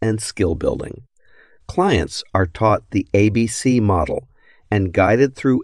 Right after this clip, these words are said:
exercises identifying irrational beliefs and disputing them with reason and evidence. They practice newly adopted rational beliefs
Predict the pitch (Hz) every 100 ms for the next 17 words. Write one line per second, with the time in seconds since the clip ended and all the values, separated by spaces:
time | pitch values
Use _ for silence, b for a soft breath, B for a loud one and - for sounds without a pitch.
0 | - 131 - 135 - 113 113 117 107 -
1 | 90 76 107 127 131 117 120 - 110 104
2 | 104 113 113 113 110 92 92 - 107 101
3 | 90 - 151 143 110 90 87 98 b b
4 | - 98 90 101 101 120 101 110 110 98
5 | 85 - - - - _ _ _ _ 120
6 | 123 - 143 151 - - 104 117 131 156
7 | 165 139 117 104 110 - 117 82 98 104
8 | - 110 104 104 98 95 - -